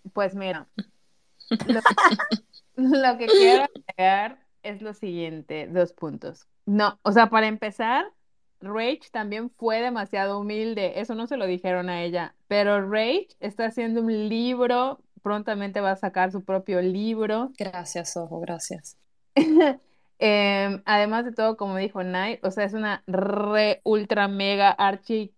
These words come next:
Speaker 1: que requete contra dura con la parte del podcast, o sea, que de repente, que ya estamos en Apple, que ya estamos en no sé qué, que ya estamos en, o sea, de repente ya estamos hasta en la luna y nosotros así de, ah,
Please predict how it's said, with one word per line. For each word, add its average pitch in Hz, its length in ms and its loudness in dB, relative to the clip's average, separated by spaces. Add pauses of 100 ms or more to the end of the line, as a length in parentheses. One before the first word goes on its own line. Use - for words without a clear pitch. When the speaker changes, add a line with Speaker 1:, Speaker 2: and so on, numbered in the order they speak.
Speaker 1:
que 208 260 -2
requete 208 520 -6
contra 208 480 0
dura 214 300 -2
con 196 140 -6
la 190 160 -4
parte 190 300 2
del 180 180 0
podcast, 214 560 -2
o 208 40 -8
sea, 196 160 -6
que 190 80 -4
de 196 120 -4
repente, 202 320 -6
que 254 100 -2
ya 349 80 2
estamos 349 380 -2
en 294 120 -4
Apple, 277 380 2
que 277 140 0
ya 320 80 2
estamos 320 420 0
en 269 300 0
no 285 100 -2
sé 285 140 -8
qué, 262 200 -4
que 277 140 -6
ya 294 60 -2
estamos 320 360 -4
en, 285 80 -6
o 262 220 -6
sea, 226 140 6
de 226 100 10
repente 233 320 4
ya 269 60 2
estamos 277 260 0
hasta 226 160 -2
en 196 80 0
la 190 140 4
luna 247 400 6
y 269 40 0
nosotros 247 380 0
así 262 220 0
de, 262 200 6
ah, 381 60 6